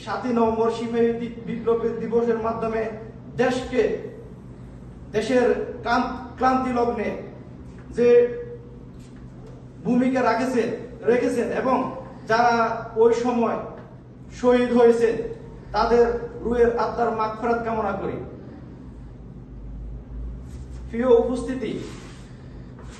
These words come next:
আমরা বারবার বিএনপি প্রমাণ করে যে মানুষের দুর্যোগ মুহূর্তে কখন মানুষকে একত্রিত করে নব্বই সালে স্বৈরাচার বিরোধী আন্দোলন, দুই হাজার চব্বিশ শেখ হাস-, স্বৈরাচার শেখ হাসিনা আন্দোলন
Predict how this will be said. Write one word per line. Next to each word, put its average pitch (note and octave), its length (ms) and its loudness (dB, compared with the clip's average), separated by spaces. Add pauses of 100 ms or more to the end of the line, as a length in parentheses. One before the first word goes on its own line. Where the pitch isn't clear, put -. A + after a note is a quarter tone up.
(540)
আমরা A#3 380 2
বারবার A3+ 640 6 (160)
বিএনপি A#3 320 2 (120)
প্রমাণ A#3 320 0
করে A#3 220 2
যে A3 120 0
মানুষের A3+ 540 -2
দুর্যোগ B3 460 -4
মুহূর্তে A3 400 0 (760)
কখন C4 440 6 (520)
মানুষকে A#3 440 2
একত্রিত A#3 560 2
করে A3+ 560 4 (340)
নব্বই B3 440 4
সালে A3+ 300 4
স্বৈরাচার B3 500 4
বিরোধী A#3 280 4
আন্দোলন, A#3 400 2 (520)
দুই A3+ 160 0
হাজার A#3+ 200 6 (120)
চব্বিশ A#3 380 0 (800)
শেখ B3+ 200 2
হাস-, B3+ 240 0
স্বৈরাচার B3 400 4
শেখ B3 220 -2
হাসিনা A#3+ 320 0
আন্দোলন A#3 440 6